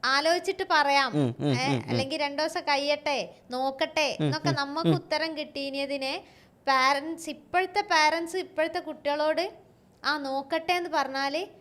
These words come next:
Speaker 1: കുട്ടീനെ സംബന്ധിച്ച് അത് ഭയങ്കര പ്രശ്നാ.
Speaker 2: യെസ്, കാത്തിരിക്കാനുള്ള
Speaker 1: ആ,
Speaker 2: സമയമില്ല.
Speaker 1: പറ്റുന്നില്ല. സഡൻ ആയിട്ട് അതിൻ്റെ ആൻസർ കിട്ടണം.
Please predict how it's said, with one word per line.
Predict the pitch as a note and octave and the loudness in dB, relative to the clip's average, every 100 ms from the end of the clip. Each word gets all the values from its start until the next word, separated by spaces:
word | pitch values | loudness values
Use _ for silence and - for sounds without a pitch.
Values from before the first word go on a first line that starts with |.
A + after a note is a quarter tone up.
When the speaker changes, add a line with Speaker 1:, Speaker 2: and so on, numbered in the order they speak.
| _ _ - | _ _ -10
Speaker 1:
കുട്ടീനെ | C4+ E4+ F#4 | -4 -2 -2
സംബന്ധിച്ച് | F4 C#4 C#4 D4 | -4 -6 -6 -4
അത് | D4 | -4
ഭയങ്കര | B3 A#3 B3+ D4+ | -2 -4 -4 -4
പ്രശ്നാ. | D#4 A#3+ - A#3+ G3 | -4 -8 -8 -6 2
Speaker 2:
യെസ്, | C3+ - | 2 4
കാത്തിരിക്കാനുള്ള | C3+ C#3 F#3 G#3 G3 G3+ | 4 6 6 8 8 8
Speaker 1:
ആ, | |
Speaker 2:
സമയമില്ല. | G3+ G3+ A3 C3+ A2+ | 8 10 8 8 4
Speaker 1:
പറ്റുന്നില്ല. | D#4+ - G4+ G#4+ F4 A3+ F#3 - E3+ - | 2 0 -2 -2 -2 -4 -6 -12 -16 -12
സഡൻ | - C#4+ C#4+ F#4 | 2 2 4 2
ആയിട്ട് | G4+ F#4 E4 | 2 2 -2
അതിൻ്റെ | D4+ D#4 D#4+ - C4 | -2 -2 -2 0 -2
ആൻസർ | C#4 E4+ E4+ | 0 0 -2
കിട്ടണം. | B3+ - C4 | -4 -6 -4